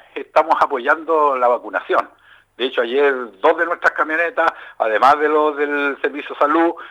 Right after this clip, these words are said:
andan en terreno vacunando adultos mayores en diferentes sectores,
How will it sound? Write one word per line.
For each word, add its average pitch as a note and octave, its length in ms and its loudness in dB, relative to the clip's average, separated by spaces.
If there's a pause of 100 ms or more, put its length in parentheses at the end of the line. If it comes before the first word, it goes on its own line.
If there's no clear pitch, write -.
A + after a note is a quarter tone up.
(220)
andan E3+ 340 2
en D#3+ 140 -10
terreno D#3+ 520 2
vacunando D3+ 840 0 (200)
adultos D3 360 2
mayores C#3+ 380 2
en C#3 60 -10
diferentes C3+ 440 -4
sectores, D#3+ 520 2